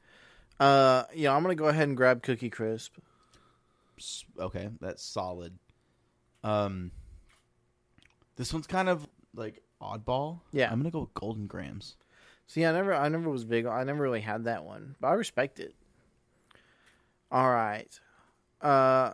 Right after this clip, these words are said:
Speaker 1: I'm gonna go ahead and, uh, I'll snatch up, uh, Trix.
Speaker 2: Cinnamon Toast Crunch.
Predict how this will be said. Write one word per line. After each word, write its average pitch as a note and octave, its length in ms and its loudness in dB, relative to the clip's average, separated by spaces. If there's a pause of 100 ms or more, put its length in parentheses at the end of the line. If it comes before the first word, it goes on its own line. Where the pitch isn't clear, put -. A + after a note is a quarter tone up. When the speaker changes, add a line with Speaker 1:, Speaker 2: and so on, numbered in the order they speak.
Speaker 1:
I'm C#3+ 140 0
gonna D3+ 160 4
go D3+ 160 0
ahead D3 400 2
and, B2+ 360 -2
uh, A#2+ 540 2 (160)
I'll B2+ 160 -4
snatch C3+ 340 -2
up, C3+ 200 2
uh, G2 280 -8
Trix. - 680 -4 (440)
Speaker 2:
Cinnamon G#2+ 360 4
Toast G#2 260 0
Crunch. - 400 0